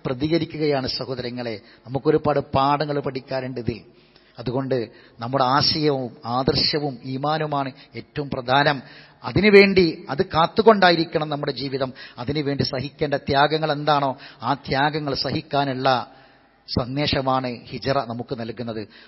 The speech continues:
അല്ലാഹു സുബ്ഹാനഹു വ തആല പൂർണ്ണമായ ഈമാനോടുകൂടി ജീവിച്ചു മരിക്കാൻ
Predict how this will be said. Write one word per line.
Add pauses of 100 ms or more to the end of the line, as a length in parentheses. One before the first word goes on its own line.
അല്ലാഹു
സുബ്ഹാനഹു
വ
തആല (280)
പൂർണ്ണമായ
ഈമാനോടുകൂടി
ജീവിച്ചു
മരിക്കാൻ